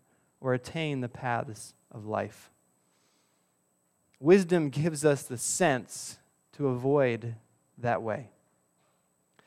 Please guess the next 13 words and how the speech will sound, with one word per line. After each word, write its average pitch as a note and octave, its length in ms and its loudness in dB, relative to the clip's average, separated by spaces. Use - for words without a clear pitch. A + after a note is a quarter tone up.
The C#3+ 60 -14
stakes A3+ 440 4
are A#3 120 4
high. G3 480 2
Listen E3 260 -2
to F#3 120 6
how G3 220 8
it F#3 60 6
ends, F#3+ 540 0
verses D3 300 -8
twenty-one F3+ 460 4
and E3 120 0
twenty-two. F3 600 2